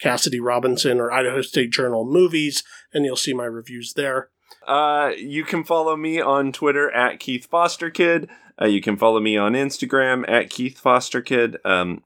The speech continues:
Speaker 2: you can also follow my art account, uh, where I draw pictures, uh, at Sticky Note Aesthetic on Instagram.
Speaker 1: Yes. And I believe that is it for the episode.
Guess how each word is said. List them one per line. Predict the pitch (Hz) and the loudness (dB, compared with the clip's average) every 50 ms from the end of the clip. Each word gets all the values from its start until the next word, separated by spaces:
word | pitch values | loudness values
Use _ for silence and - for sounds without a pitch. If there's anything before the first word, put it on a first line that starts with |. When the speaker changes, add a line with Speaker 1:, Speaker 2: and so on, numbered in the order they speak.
| - - | -12 -6
Speaker 2:
you | 101 98 92 90 90 | -4 -4 -4 -4 -4
can | - 95 98 | -2 2 2
also | 98 95 - 98 | 2 2 0 -2
follow | - - 98 95 95 92 | -2 0 2 2 2 2
my | 90 90 87 90 87 - - | 2 2 2 0 0 0 2
art | 101 107 110 110 - | 4 4 4 4 2
account, | 113 - - 113 107 104 101 101 101 - - _ _ _ _ _ _ - | -2 -4 -2 0 2 2 0 0 -4 -8 -14 _ _ _ _ _ _ -4
uh, | - 95 90 87 85 | 0 2 2 2 2
where | 85 85 90 90 90 64 | 2 2 0 0 2 2
I | 87 90 87 87 82 87 - _ _ _ - | 2 2 2 2 -2 -6 -12 _ _ _ -4
draw | - 92 90 90 90 90 90 90 87 87 - - _ _ _ _ _ _ _ - | 0 2 4 4 6 4 4 4 2 0 -4 -10 _ _ _ _ _ _ _ -10
pictures, | - 98 90 - - - 95 90 90 90 85 - - - _ _ _ _ _ - - | -8 -8 -8 -6 -4 -4 -2 -2 -2 -4 -8 -12 -14 -16 _ _ _ _ _ -4 -2
uh, | 90 87 87 - - | 0 0 0 -2 -2
at | - 95 113 104 95 - - | -2 0 0 0 -2 -2 -6
Sticky | - - - - 120 117 - 123 120 | -10 -10 -6 -4 -4 -4 -2 0 0
Note | 113 107 107 107 110 - - | 2 2 2 2 2 0 -2
Aesthetic | 92 92 - - - 107 95 87 82 78 - - - | -4 -4 -4 -2 0 2 2 2 0 -4 -8 -8 -10
on | 73 78 69 | -8 -8 -8
Instagram. | 65 80 85 - - - 73 - - 65 - - - - 104 _ _ _ _ _ _ _ _ _ _ _ _ _ _ _ _ - | -8 -10 -10 -10 -12 -14 -14 -12 -12 -12 -12 -12 -14 -18 -20 _ _ _ _ _ _ _ _ _ _ _ _ _ _ _ _ -6
Speaker 1:
Yes. | 165 175 180 151 123 - - - - - - _ _ - - - _ _ _ _ _ _ - | -2 0 0 0 0 -2 -4 -4 -4 -6 -10 _ _ -20 -20 -20 _ _ _ _ _ _ -8
And | 175 180 190 196 202 208 214 214 220 220 220 220 226 226 220 226 226 226 226 226 233 233 233 233 226 - | -6 -4 -2 -2 -2 -2 -2 -2 -2 -2 -2 -2 -4 -4 -4 -6 -6 -6 -8 -10 -10 -12 -10 -10 -10 -6
I | - 170 160 160 | -4 -2 -2 -2
believe | 160 160 170 214 233 226 185 | -2 0 -2 -2 -2 -2 -2
that | 202 190 180 | 0 0 0
is | 175 - | 0 -2
it | 202 202 208 | -2 -4 -4
for | - 208 | -4 -6
the | 185 180 170 | -4 -2 -2
episode. | 165 - - - 117 101 98 | -4 -4 -6 -10 -10 -10 -14